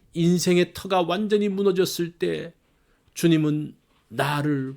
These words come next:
보고 계십니다. 불쌍히 여기며 위로해 주십니다. 주님의 말씀이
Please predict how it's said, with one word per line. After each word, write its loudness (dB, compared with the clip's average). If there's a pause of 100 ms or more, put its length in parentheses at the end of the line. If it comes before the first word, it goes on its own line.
보고 0
계십니다. -6 (600)
불쌍히 0
여기며 2 (340)
위로해 0
주십니다. -12 (1120)
주님의 2
말씀이 -4